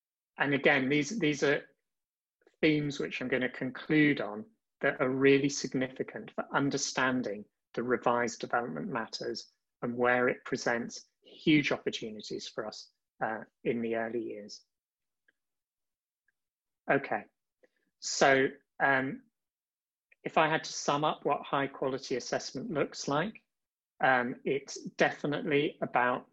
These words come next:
very careful and perceptive noticing of what children can do and thinking about what that means in terms of their learning. When you notice a lot, when you think about it carefully,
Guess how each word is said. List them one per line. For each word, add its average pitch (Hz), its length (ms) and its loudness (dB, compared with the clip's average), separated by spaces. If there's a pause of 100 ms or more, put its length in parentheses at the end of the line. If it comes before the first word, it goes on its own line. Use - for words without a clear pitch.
(180)
very 131 480 4 (380)
careful 151 800 2
and 135 160 -8
perceptive - 720 -6 (320)
noticing 143 680 0
of 127 120 -6
what 135 200 -2
children 120 480 -4
can 117 240 -8
do 117 380 0
and 120 160 -8 (120)
thinking 135 400 0
about 120 280 -4
what 170 220 -2
that 127 220 -2
means 117 540 -6 (260)
in 117 140 -2
terms 113 380 -2
of 127 80 -10
their 117 180 -2
learning. 113 420 -8 (380)
When 143 200 2
you 147 180 0
notice 151 600 2
a 160 40 4
lot, 151 400 4 (420)
when 131 140 -2
you 127 80 -2
think 160 420 0
about 139 240 2
it - 160 -2
carefully, 123 640 -2